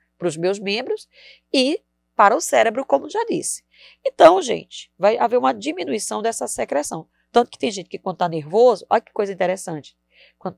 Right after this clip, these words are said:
quando eu tenho uma pessoa que tá numa situação de estresse muito forte, ela acaba se urinando, ela acaba defecando,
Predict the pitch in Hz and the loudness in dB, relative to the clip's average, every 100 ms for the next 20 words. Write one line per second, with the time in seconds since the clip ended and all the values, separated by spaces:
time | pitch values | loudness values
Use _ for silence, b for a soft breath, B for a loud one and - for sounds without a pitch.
0 | _ - 175 180 - 180 175 175 - - | _ -8 -6 -6 -6 -10 -10 -10 -12 -6
1 | 185 170 170 - 180 175 - 156 151 175 | -6 -6 -10 -10 -8 -8 -10 -18 -14 -14
2 | - - 185 160 156 156 _ 202 226 220 | -16 -8 -2 -2 -4 -16 _ 0 0 0
3 | _ B B B - 196 202 196 196 208 | _ B B B -2 -2 0 -2 -2 -6
4 | 226 254 277 226 214 220 _ _ _ - | -8 -8 -8 -10 -10 -16 _ _ _ -4
5 | 165 160 - 156 151 156 - - 202 180 | 0 0 -2 -2 -2 -4 -8 -8 -12 -10
6 | 165 | -12